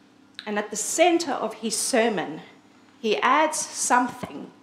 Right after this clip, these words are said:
that Isaiah forgot to put in. And that is recovery of sight to the blind. So there's something here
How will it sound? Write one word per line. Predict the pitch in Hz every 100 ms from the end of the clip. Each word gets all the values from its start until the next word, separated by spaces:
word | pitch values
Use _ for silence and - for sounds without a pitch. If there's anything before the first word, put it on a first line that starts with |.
| - _ _ _ - - _ _ - -
that | 208 202 - - - - -
Isaiah | 190 202 180 226 226 185 180
forgot | 196 - 185 -
to | -
put | - 180
in. | 175 - - _ _ _ _ _ _ _ _ _ _ _ _ _ _ _ _ -
And | 208
that | 220 220
is | 190 185 - - - -
recovery | 208 - - 262 247 233 226 233 - -
of | 185 185
sight | - 196 175 180 - - _ _ _
to | -
the | 180
blind. | - 165 143 147 - - - - _ _ _ _ _ _ _ _ _ _ _ _ _ _ _ _ _ _ _ _ _ _ _ _ _ _ _ -
So | - 269
there's | 285 277
something | 339 403 - 339 269
here | 226 247 208 143 135